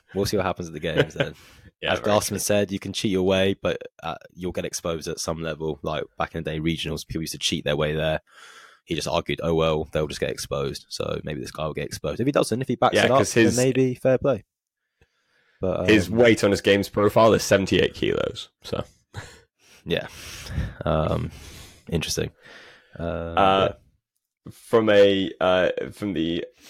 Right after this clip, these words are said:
Speaker 2: hopefully less controversial athletes to highlight, unless Hosking's
Speaker 1: <laughs>
Speaker 2: hiding some knowledge that I know nothing about. Uh,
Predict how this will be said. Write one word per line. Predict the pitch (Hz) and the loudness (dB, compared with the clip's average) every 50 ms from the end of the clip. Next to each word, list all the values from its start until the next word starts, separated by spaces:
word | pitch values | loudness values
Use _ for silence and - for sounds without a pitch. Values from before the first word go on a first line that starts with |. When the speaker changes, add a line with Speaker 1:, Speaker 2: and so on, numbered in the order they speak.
| - - | -10 -10
Speaker 2:
hopefully | - 101 127 123 123 - 110 104 | 0 2 2 2 4 4 2 4
less | 101 104 117 120 - | 6 6 4 4 4
controversial | - - 110 - - - 90 92 104 113 117 - - - - - | 2 0 0 0 0 0 0 4 6 6 6 4 2 -4 -2 -2
athletes | 50 - - - - - - - | -2 -2 -4 -6 -10 -10 -10 -10
to | - - | -12 -12
highlight, | - - - 55 58 - - 90 95 - - | -10 -8 -6 -6 -4 -4 -4 -6 -6 -8 -10
unless | - - - - - - - - - _ _ | -10 -8 -8 -8 -10 -10 -12 -16 -18 _ _
Hosking's | - - 85 - - - - - - - - - - | -8 -8 -6 -6 -4 -6 -6 -6 -6 -10 -12 -14 -10
Speaker 1:
<laughs> | |
Speaker 2:
hiding | - - - - - 69 - | -4 -2 -2 -2 -2 -4 -6
some | - - - 67 - | -6 -6 -8 -6 -4
knowledge | 95 90 82 64 - - - | -2 -2 0 -2 -2 -2 -4
that | 60 - | -4 -2
I | 85 92 | -2 -2
know | - 69 | -2 -2
nothing | 69 - - - - - | -4 -6 -8 -8 -10 -10
about. | 67 69 - 69 92 - - - - - - - - 92 - - | -8 -6 -4 -4 -4 -4 -8 -12 -18 -20 -20 -20 -18 -18 -6 0
Uh, | - 92 92 | 2 2 2